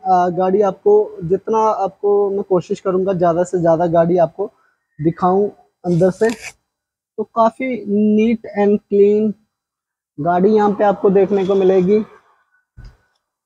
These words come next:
Back side की बात करूँ, यहाँ पे भी आपको guys काफ़ी neat and,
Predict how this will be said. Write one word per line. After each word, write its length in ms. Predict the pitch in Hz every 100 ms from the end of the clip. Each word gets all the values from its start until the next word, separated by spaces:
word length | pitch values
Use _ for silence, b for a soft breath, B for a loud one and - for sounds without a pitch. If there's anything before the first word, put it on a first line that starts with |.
| _ _ _ _ _ _ _ _ _ _ -
Back 260 | 160 180 -
side 280 | 202 196 196
की 60 |
बात 220 | 196 190 180
करूँ, 140 | 196 202
यहाँ 200 | 190 185
पे 160 | 202
भी 60 | 202
आपको 260 | 185 -
guys 220 | 185 185 -
काफ़ी 340 | 185 180 196
neat 300 | 180 185 190
and, 180 | 190